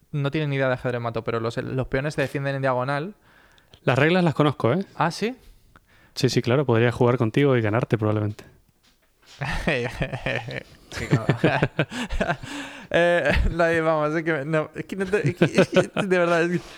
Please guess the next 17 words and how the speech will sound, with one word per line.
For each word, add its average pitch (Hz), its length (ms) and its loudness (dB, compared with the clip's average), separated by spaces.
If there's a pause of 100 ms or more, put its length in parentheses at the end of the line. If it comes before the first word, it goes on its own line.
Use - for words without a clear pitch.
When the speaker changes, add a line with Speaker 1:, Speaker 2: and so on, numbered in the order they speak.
(140)
Speaker 1:
qué - 140 -4
insultante 165 540 0
este 147 140 0
momento, 135 400 0
de 127 80 2
verdad. 123 280 -2 (1400)
<laughs> - 520 2 (280)
Bueno, 160 340 2
la 147 140 2
estructura 208 480 2
de 196 80 4
los 165 80 -4
peones, 185 520 0
eh, 156 140 0
que, 151 100 0
eh, 135 960 0
vamos. 135 340 -2